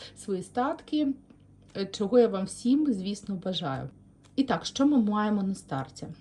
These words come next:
А, я вам зараз розкажу, як я веду свій, е, метод. Я пробую його вже третій тиждень,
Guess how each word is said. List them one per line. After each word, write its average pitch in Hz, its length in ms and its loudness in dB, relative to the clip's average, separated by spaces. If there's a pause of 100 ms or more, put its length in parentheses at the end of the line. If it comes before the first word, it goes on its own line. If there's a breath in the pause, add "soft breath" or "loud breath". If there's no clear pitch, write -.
(800 loud breath)
А, 202 460 -2 (100)
я 262 120 6
вам 214 180 0
зараз 190 400 -2
розкажу, 190 500 -4
як 180 280 -6
я 180 160 -2
веду 156 480 -4 (500)
свій, 170 500 -8 (140)
е, 151 500 -2
метод. 180 540 -4
Я 196 260 4
пробую 170 500 -4
його 165 300 2
вже 156 360 -2 (340 loud breath)
третій 175 380 0
тиждень, 190 560 -6